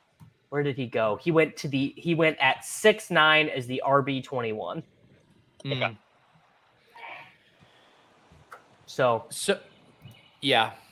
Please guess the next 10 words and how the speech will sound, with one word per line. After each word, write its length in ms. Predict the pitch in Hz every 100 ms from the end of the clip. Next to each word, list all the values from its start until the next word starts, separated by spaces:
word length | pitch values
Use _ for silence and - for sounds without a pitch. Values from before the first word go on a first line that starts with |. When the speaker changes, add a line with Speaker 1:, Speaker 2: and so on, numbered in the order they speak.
| _ _ - - _ -
Speaker 1:
I 80 | -
mean, 120 | 220
I, 240 | 196 233 220 -
I 140 | 202 190
have 200 | 123 160
basically 520 | 160 151 147 143 131
no 200 | 123 113
interest, 460 | 110 - 170 - _
honestly, 540 | 135 135 131 185 208 214 165
because 540 | 190 185 175 160 -